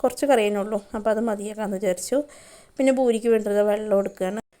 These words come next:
ഗോതമ്പ് മാവ് കൊണ്ട് ഭൂരി ഉണ്ടാക്കിയാലും നല്ല ടേസ്റ്റ് ആയിരിക്കും കേട്ടോ. എണ്ണയൊന്നും അങ്ങനെ കുടിക്കാറൊന്നുമില്ല. റേഷൻ കടയിലത്തെ ഗോതമ്പ് മാവാണ്, മൈദ തന്നെ വേണമെന്നൊന്നുമില്ല. അപ്പോൾ കുറേ ദിവസം എനിക്ക് വയ്യാതിരുന്ന സമയത്ത്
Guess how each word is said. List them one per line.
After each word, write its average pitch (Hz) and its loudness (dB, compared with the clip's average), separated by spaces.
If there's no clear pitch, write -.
ഗോതമ്പ് 269 10
മാവ് 302 4
കൊണ്ട് 294 6
ഭൂരി 247 0
ഉണ്ടാക്കിയാലും 240 0
നല്ല 233 0
ടേസ്റ്റ് 233 -2
ആയിരിക്കും 185 2
കേട്ടോ. 196 -2
എണ്ണയൊന്നും 208 0
അങ്ങനെ 214 -2
കുടിക്കാറൊന്നുമില്ല. 196 2
റേഷൻ 247 8
കടയിലത്തെ 262 6
ഗോതമ്പ് 214 6
മാവാണ്, 190 0
മൈദ 208 0
തന്നെ 226 2
വേണമെന്നൊന്നുമില്ല. 202 2
അപ്പോൾ 294 4
കുറേ 269 8
ദിവസം 262 0
എനിക്ക് 220 0
വയ്യാതിരുന്ന 214 2
സമയത്ത് 202 -2